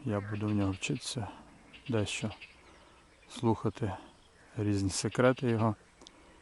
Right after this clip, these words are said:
як краще ловити, щоб був успіх. Так як я є новачок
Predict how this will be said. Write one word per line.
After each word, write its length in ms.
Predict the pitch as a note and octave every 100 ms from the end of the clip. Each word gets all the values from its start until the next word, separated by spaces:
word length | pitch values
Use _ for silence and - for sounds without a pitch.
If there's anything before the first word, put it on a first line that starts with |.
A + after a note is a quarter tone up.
| - - - - -
як 180 | A#2 G#2
краще 420 | - G#2+ - -
ловити, 520 | G2+ G#2 G#2 G2+ - - - - -
щоб 200 | - A2
був 260 | G2+ G#2+ G#2
успіх. 460 | G#2 - G#2 - - - - - - - - - - - - - - -
Так 260 | - G#2+ -
як 160 | G#2 A2+
я 140 | G2+
є 140 | G2+
новачок 640 | G2 G2+ A2+ A2+ - E3